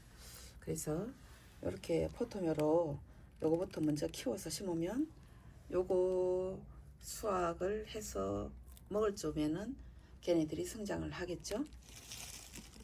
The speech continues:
이렇게 다 심어서 물까지 줬습니다.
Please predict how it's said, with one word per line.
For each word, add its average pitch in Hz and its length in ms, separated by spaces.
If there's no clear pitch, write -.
이렇게 - 360
다 131 180
심어서 165 720
물까지 170 560
줬습니다. 151 880